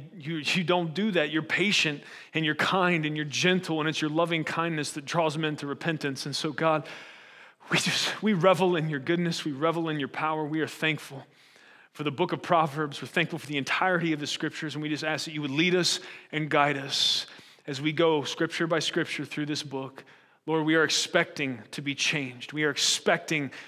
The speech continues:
to be shaped and formed. And we know, Lord, you're gonna use this as a part of the process you're working in all of us to make us more like you. Thank you for your commitment to that. Thank you that when you start that process in us,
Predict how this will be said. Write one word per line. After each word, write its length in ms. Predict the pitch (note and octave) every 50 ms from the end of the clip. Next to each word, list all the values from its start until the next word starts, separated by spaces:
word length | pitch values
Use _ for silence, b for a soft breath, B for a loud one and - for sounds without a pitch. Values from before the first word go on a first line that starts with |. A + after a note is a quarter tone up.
| B B
to 80 | B -
be 100 | D3+ D#3
shaped 500 | C#3+ - - - E3+ D#3+ D#3 D3+ - -
and 160 | F3 C#3 B2+
formed. 480 | - - - D3+ C#3+ C3+ C3 B2+ A#2 B B B B B
And 160 | D3 D3 D3
we 100 | D3+ D3+
know, 260 | D3+ D#3+ E3 E3 D#3+
Lord, 280 | D#3 C#3+ C#3+ C#3+ C3+ C3+
you're 100 | C#3 D3
gonna 120 | D#3 C#3+
use 400 | C#3 C#3 D3+ E3 E3+ E3 C#3 B2
this 380 | C3 C3+ C3 B2 - - - - B B B
as 100 | D3 C3
a 60 | C#3
part 180 | - - E3 D#3
of 60 | D3
the 60 | D3
process 540 | - - E3+ E3 D#3+ - - E3 C#3+ - -
you're 100 | D3+ D3
working 340 | C#3+ D#3 D#3 - D#3+ D3+ C#3+
in 80 | C3
all 260 | C3 D#3 G3+ G#3 F3+ D3
of 140 | B2 A2+
us 260 | A#2 G#2 - - - - B B B B B B B
to 100 | - C#3
make 240 | C#3 C#3 C#3 C3 C#3+
us 160 | B2+ - -
more 180 | C#3 C3+ C3+
like 300 | C3+ C3 C3 B2+ B2+ -
you. 100 | B2 A#2+ A2+ A2+ - - _ -
Thank 360 | - - E3 E3+ E3 - -
you 160 | C#3 C3 A#2+ A#2 - B B B B B B
for 140 | B - D3
your 100 | C#3+ C#3+
commitment 480 | C#3 - C#3+ C#3+ C#3+ C#3+ C#3+ C3+ C3 -
to 80 | -
that. 220 | B2+ C3+ C3+ C3 -
Thank 260 | - D#3+ D#3 D3 -
you 100 | D#3+ D3
that 120 | D3 D3
when 140 | C#3+ C3+ C#3+
you 100 | C#3+ C3
start 540 | - - - - - - F#3 F3+ F3 - -
that 140 | D#3 D#3 D3
process 460 | - E3 D3 C#3+ C#3 - C#3 B2 -
in 140 | D3 C#3 C3+
us, 180 | B2+ A#2+ -